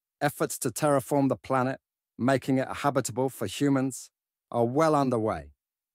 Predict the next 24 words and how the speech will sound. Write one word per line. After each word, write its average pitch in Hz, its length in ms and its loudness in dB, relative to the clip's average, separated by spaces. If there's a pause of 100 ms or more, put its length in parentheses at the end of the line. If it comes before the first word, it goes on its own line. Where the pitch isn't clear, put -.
ensuring 156 540 2
the 131 80 2
long-term 139 580 2
survival 123 580 0
of 107 140 -2
our 92 140 -2
species. - 680 -10 (720)
Number 135 300 4
two, 90 360 -2 (580)
new 139 260 4
opportunities. 98 760 -4 (1000)
Mars 156 320 2
offers 123 300 -2
a 123 100 0
fresh - 360 -4
start 123 340 -2
for 113 160 -2
individuals 107 680 -2
seeking 113 360 -2
adventure, 104 580 -2 (580)
innovation, 110 840 0 (440)
and 113 220 0
economic 120 640 0
opportunities. 95 760 -4